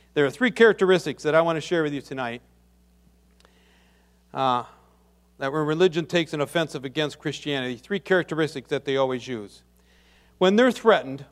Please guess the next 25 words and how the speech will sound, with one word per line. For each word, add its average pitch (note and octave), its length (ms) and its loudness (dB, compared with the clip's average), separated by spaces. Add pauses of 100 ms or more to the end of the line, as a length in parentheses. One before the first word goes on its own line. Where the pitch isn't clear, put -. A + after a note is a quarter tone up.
when D#3+ 140 -4
religion G3 460 2
is A3 140 -2
threatened, C3+ 440 -2 (400)
religion E3 540 2
always F#3+ 440 2
uses D3+ 320 -2
intimidation. C3+ 720 -4 (320)
That's C#3+ 220 -8
one E3 160 -2
of F3+ 80 -2
the E3 60 -2
basic E3+ 420 -2
characteristics D#3+ 800 -4 (220)
that D3 180 -2
they D3+ 100 0
use. C3 320 -4
Look G3+ 160 0
with G3+ 80 -2
me F#3 120 0
in D#3+ 80 -4
verse D3+ 200 -2
five C#3+ 220 2
and B2+ 100 -12
six. - 400 -12